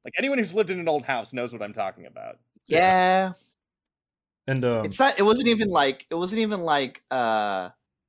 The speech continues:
Speaker 3: like, 'cause like I was saying, you c-, they could just murder that thing and be done with it. But like I said, they were, I specifically said, "They are holding an action. What are you doing?"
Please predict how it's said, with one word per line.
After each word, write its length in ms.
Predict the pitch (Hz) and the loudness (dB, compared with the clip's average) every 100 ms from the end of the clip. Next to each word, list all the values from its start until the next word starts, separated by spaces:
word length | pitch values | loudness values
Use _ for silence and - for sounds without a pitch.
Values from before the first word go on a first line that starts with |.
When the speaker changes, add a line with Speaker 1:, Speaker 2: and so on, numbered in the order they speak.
| _ _ _ _ _ _ - | _ _ _ _ _ _ -6
Speaker 3:
like, 220 | 147 - | -4 -4
'cause 120 | - 180 | -6 -2
like 160 | 170 | 0
I 40 | 170 | 0
was 100 | 143 | 0
saying, 300 | 165 120 107 | -2 -2 -6
you 120 | 131 | -12
c-, 80 | - - | -12 -12
they 100 | 135 | -10
could 100 | 131 | -8
just 260 | 135 - _ _ | -10 -12 _ _
murder 420 | 117 120 131 143 135 | -18 -4 0 2 2
that 260 | 113 - - | -2 -4 -8
thing 160 | 123 117 | -4 -4
and 100 | 107 | -6
be 80 | |
done 200 | 101 127 | -4 -2
with 160 | 123 - | -2 -6
it. 220 | 98 - _ | -8 -10 _
But 300 | 123 98 98 - _ _ _ | -2 -2 -2 -10 _ _ _
like 180 | 113 104 | -6 -4
I 60 | 98 | -2
said, 300 | 123 98 107 | 0 -2 0
they 100 | 113 | 0
were, 340 | 107 - - _ - | 0 -6 -16 _ 0
I 220 | 123 139 | 2 2
specifically 540 | - 185 190 185 170 | 0 -2 0 0 2
said, 360 | 170 165 117 - - | 2 2 0 -6 -4
"They 80 | |
are 100 | 98 | -2
holding 360 | 101 127 127 131 | 0 -2 -2 0
an 60 | 135 | -2
action. 600 | 87 - - 87 135 160 _ - | -2 -6 -10 -12 -20 _ _ -6
What 180 | 107 113 | -4 -2
are 40 | |
you 120 | 120 | -2
doing?" 400 | 123 110 92 98 | -2 -4 -6 -12